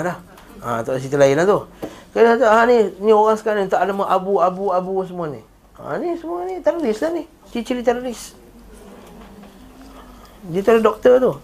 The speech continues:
Pensyarah U M. Ha, sebut je. Tak tahu namanya lepas kelas. Hmm. Mangkuk ayun ni pensyarah, dia kata. Tak khusyuk sembahyang Jumaat lagi tu. Lepas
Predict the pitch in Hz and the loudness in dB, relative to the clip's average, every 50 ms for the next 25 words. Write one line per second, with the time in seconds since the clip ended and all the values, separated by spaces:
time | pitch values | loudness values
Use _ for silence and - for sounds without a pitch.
0 | - - - 160 190 175 185 180 185 165 156 143 113 101 98 98 120 110 101 101 | -18 -12 -2 2 4 4 6 4 4 4 2 2 0 0 -6 -8 -8 -6 -6 -6
1 | 110 - - 127 120 - - - - - - - - - - - - - - - | -8 -10 -8 -10 -10 -10 -10 -16 -18 -20 -20 -20 -20 -20 -20 -20 -20 -20 -20 -20
2 | - - - 104 139 139 151 156 156 165 175 185 202 208 170 156 - 135 131 - | -16 -14 -6 0 2 4 4 4 4 2 2 0 0 2 0 0 0 -2 -4 -4
3 | 117 110 107 - - - - - - 127 135 127 113 104 - - - - - - | -8 -10 -10 -12 -14 -16 -16 -14 -10 -10 -8 -8 -8 -12 -14 -18 -20 -20 -20 -20
4 | - - - - - - - - - - - - - - - - - - - - | -20 -20 -20 -20 -20 -20 -20 -20 -20 -20 -20 -20 -20 -20 -20 -20 -20 -20 -20 -20
5 | - - 175 185 196 202 208 208 - 226 208 - 190 208 214 214 214 208 202 202 | -16 -6 -2 0 0 0 0 2 2 2 4 4 2 2 2 2 0 0 0 -2
6 | 202 196 214 202 208 196 175 175 185 175 180 185 185 - - - - - - - | -2 -2 -2 -2 0 -2 -2 -4 -4 -4 -6 -8 -10 -12 -20 -20 -20 -20 -20 -20
7 | - - - - - - - - - - - - - - - 185 165 160 220 233 | -20 -20 -20 -20 -20 -20 -20 -20 -20 -20 -20 -20 -20 -6 -4 -2 -2 0 0 0
8 | 226 - 254 175 151 165 180 165 160 165 156 - 127 131 127 113 110 - - - | 0 2 0 0 2 2 0 2 2 2 2 0 0 -4 -4 -6 -8 -14 -20 -20
9 | - - - - - - - - - - - - - - - - - 143 151 180 | -20 -20 -20 -20 -20 -20 -20 -20 -20 -20 -20 -20 -20 -20 -20 -8 -8 -2 0 0